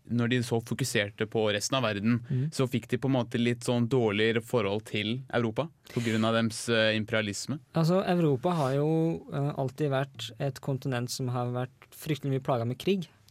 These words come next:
Speaker 1: Mm.
Speaker 2: Og britene, eh, har vært så heldige at de har vært på en øy. Så de har funnet ut det at så lenge vi holder en sterk marine, så kan vi holde, altså, så er vi trygge.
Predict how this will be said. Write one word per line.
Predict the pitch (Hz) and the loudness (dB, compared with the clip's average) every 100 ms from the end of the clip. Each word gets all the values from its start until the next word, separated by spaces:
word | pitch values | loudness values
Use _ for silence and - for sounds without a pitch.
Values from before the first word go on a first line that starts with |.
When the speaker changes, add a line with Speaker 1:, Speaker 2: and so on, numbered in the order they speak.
| _ - | _ -8
Speaker 1:
Mm. | 113 104 123 - - | -4 -4 -6 -8 -4
Speaker 2:
Og | 147 | 0
britene, | 160 151 - 135 151 170 - - - | 2 0 0 0 0 0 -4 -8 -2
eh, | 143 147 143 | 0 0 0
har | 151 | 0
vært | 143 - | 0 -2
så | 139 | -2
heldige | 127 127 | -2 -2
at | 127 | -2
de | 139 | -2
har | |
vært | 131 | -2
på | 139 | -4
en | 135 | -2
øy. | 170 160 _ _ _ _ _ _ _ _ _ - - | -4 -4 _ _ _ _ _ _ _ _ _ -16 -4
Så | 165 | -2
de | 135 139 | 0 2
har | 139 139 143 | 2 2 0
funnet | 160 131 127 | 0 0 0
ut | 127 | 0
det | 139 | 0
at | 139 | -2
så | - 139 151 | -2 -4 -2
lenge | 135 127 | 0 0
vi | |
holder | 131 127 131 | 0 0 0
en | |
sterk | 135 135 123 | -2 -4 -4
marine, | 139 139 127 147 165 | -2 0 0 -2 -4
så | 160 | -4
kan | 135 | -4
vi | 139 | -2
holde, | 135 127 131 | -2 -2 -4
altså, | 135 139 | -6 -6
så | 135 | -4
er | 127 | -4
vi | 127 | -2
trygge. | 139 120 | -2 -2